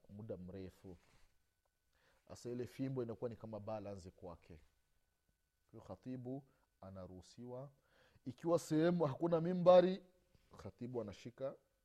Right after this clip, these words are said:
ile fimbo, inakuwa hamna matatizo. Kwa haya machache, ndugu zangu katika imani, leo insha Allahu tutaishia hapa.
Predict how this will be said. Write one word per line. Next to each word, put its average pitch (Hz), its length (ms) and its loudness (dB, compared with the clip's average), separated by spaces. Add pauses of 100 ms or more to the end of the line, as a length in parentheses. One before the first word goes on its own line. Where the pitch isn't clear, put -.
(140)
ile 90 180 -14
fimbo, 101 520 -14 (260)
inakuwa 90 340 -18
hamna 85 240 -16
matatizo. 73 580 -20 (1200)
Kwa 175 120 4
haya 208 120 8
machache, 185 440 10
ndugu 151 180 0
zangu 151 160 6
katika 135 260 -2
imani, 131 500 2
leo 131 260 0
insha 120 340 -4
Allahu 117 460 0
tutaishia 107 540 -8
hapa. 139 440 2